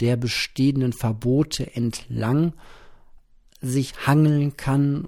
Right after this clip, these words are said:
um sich doch irgendwie zu treffen. Das ist jetzt einfach, finde ich, immer noch nicht die Zeit dafür. Deswegen finde ich es auch ein bisschen seltsam, dass jetzt schon auf breiter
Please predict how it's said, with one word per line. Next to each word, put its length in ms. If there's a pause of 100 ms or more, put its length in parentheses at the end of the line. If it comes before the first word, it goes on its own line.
(100)
um 360
sich 300
doch 380
irgendwie 840
zu 180
treffen. 400
Das 180
ist 300
jetzt 280
einfach, 400
finde 320
ich, 300
immer 240
noch 200
nicht 240
die 100
Zeit 320
dafür. 440 (500)
Deswegen 680
finde 320
ich 100
es 140
auch 140
ein 160
bisschen 400 (120)
seltsam, 800
dass 240
jetzt 260
schon 220
auf 240
breiter 640